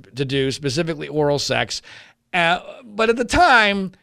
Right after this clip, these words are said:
she, you know, she was like, "Okay, you know, whatever, I kinda, whatever, whatever she was thinking, it happened." She didn't make a fuss about it. He thought, "We just had a great time."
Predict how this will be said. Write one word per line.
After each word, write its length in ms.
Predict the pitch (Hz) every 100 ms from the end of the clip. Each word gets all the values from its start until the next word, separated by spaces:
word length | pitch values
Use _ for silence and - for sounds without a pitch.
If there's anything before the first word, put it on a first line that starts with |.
| _ _ _ -
she, 360 | - 220 214
you 180 | 208 214
know, 200 | 185 175
she 140 | 156
was 100 | 175
like, 160 | 165 160
"Okay, 460 | 165 151 139 120 120
you 160 | 120
know, 360 | 123 120 120 113
whatever, 420 | - 135 131 123
I 60 | 123
kinda, 400 | 120 139 131 131
whatever, 420 | 160 180 165 123
whatever 440 | 120 135 165 180 143
she 140 | 165
was 140 | 147
thinking, 360 | - 139 117 131
it 120 | 147 143
happened." 540 | 185 196 190 175 160 - _
She 180 | - 156
didn't 180 | 180 202
make 160 | 190 170
a 80 |
fuss 320 | - 175 156 156
about 320 | 143 139 139
it. 180 | 131 - _ _ _
He 240 | - 262
thought, 500 | 240 202 180 160 - _ _ _ _
"We 160 | 151 175
just 160 | 170 165
had 120 | 151
a 40 |
great 280 | 139 156 143
time." 460 | 185 196 180 165